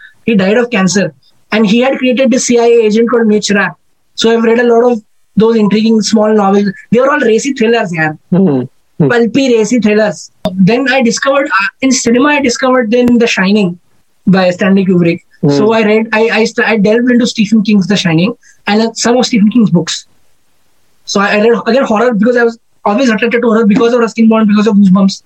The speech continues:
Speaker 2: तो, so, इसी बात पे आता है ना, चलो, the next question I remember I had asked you कि हम इस बारे में बात करेंगे, was
Speaker 1: Yeah।
Speaker 2: regarding what is your opinion on film to, book to film adaptations generally? Like,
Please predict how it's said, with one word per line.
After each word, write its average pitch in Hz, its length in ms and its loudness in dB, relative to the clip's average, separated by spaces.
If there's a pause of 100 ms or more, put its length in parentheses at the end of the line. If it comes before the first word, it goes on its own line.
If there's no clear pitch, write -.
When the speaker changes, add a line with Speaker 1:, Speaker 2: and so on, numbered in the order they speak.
(200)
Speaker 2:
तो, 202 120 0
so, 240 200 -2 (220)
इसी 196 160 2
बात 226 200 0
पे 220 60 0
आता 170 180 0
है - 20 0
ना, 196 60 0
चलो, 180 240 0 (100)
the 160 60 2
next 160 180 0
question 165 220 0
I 175 60 0
remember 156 260 2
I 165 80 2
had 160 120 0
asked 139 260 -2
you 156 80 0
कि 156 80 2
हम 160 60 2
इस 147 80 0
बारे 151 200 2
में 139 40 -2
बात 139 220 -2
करेंगे, 139 320 0 (440)
was 175 140 2
Speaker 1:
Yeah। 180 160 0
Speaker 2:
regarding 226 280 -4 (160)
what 196 200 0
is 208 60 0
your 226 120 2
opinion 185 280 2
on 190 100 0
film 175 320 0
to, 160 300 -4 (100)
book 165 320 0
to 196 80 0
film 175 200 0
adaptations 143 560 0
generally? 127 380 0
Like, 123 280 -2